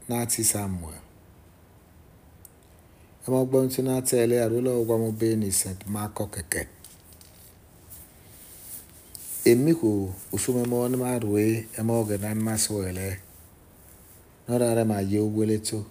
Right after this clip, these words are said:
na ata ya oge na. Lọọ kini maa rẹ lẹ kutsaka. Ọ mudo. Aga miẹkelo.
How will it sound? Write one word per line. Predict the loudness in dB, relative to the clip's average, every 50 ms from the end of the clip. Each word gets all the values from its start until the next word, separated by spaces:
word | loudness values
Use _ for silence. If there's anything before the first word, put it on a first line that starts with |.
| -16 -20 -20 -20 -18 -12 -8
na | -6 -6
ata | -4 -4 -4 -4 -4
ya | -2 -4 -4 -4 -6
oge | -8 -8 -10
na. | -10 -10 -12 -12 -16 -20 -20 -20 -20 -20 -20 -20 -20 -20 -20 -20 -20 -20 -20 -20 -20 -20 -20 -20 -20 -20 -20 -20 -20 -20 -20 -20 -20 -20 -20 -20 -20 -20 -10 -4
Lọọ | 0 2 2 2
kini | 0 -2 -2 0 0
maa | 0 2 2 2 2 2
rẹ | 2 2 2
lẹ | 4 4 4 4 4 2 0
kutsaka. | -4 -6 -4 -4 -4 -4 -4 -6 -6 -8 -8 -8 -10 -16 -20 -20 -20 -20 -18 -18 -18 -18 -20 -20 -20 -20 -20 -20 -20 -20 -20 -20 -10 -4 0
Ọ | 2 2
mudo. | 4 4 2 2 2 2 0 -2 -2 -4 -18 -20 -20 -20 -20 -20 -20 -20 -20 -20 -20 -20 -20 -20 -20 -20 -20 -20 -20 -20 -20 -20 -20 -20 -20 -20 -20 -20 -20 -20 -20 -20 -20 -20 -18 -18 -16 -16 -18 -20 -14 -8
Aga | -4 -2 -2 0
miẹkelo. | 0 0 0 0 0 4 4 4 4 4 2